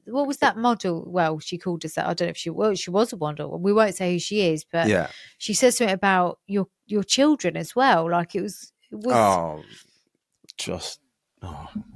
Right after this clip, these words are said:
Speaker 1: Your phone's
Speaker 2: God,
Speaker 1: in the other
Speaker 2: my
Speaker 1: room.
Speaker 2: phone's
Speaker 1: You
Speaker 2: in
Speaker 1: read
Speaker 2: the
Speaker 1: it
Speaker 2: room.
Speaker 1: to me earlier, so I can, I can
Speaker 2: Yeah.
Speaker 1: say that I've heard them.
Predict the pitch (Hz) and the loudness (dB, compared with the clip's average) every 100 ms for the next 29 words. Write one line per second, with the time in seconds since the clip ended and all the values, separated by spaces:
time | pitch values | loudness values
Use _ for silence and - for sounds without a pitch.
0 | - 196 180 208 196 175 180 180 170 185 | -12 -6 2 4 4 0 0 0 0 -2
1 | 185 214 254 285 302 294 277 254 247 233 | -2 -2 2 4 4 0 -4 0 2 4
2 | 208 175 165 196 196 214 202 - 202 117 | 2 -2 -4 -6 -8 -12 -12 -8 0 4
3 | 92 85 226 196 180 - 190 202 196 175 | 4 4 2 2 0 -2 -2 -2 -4 -4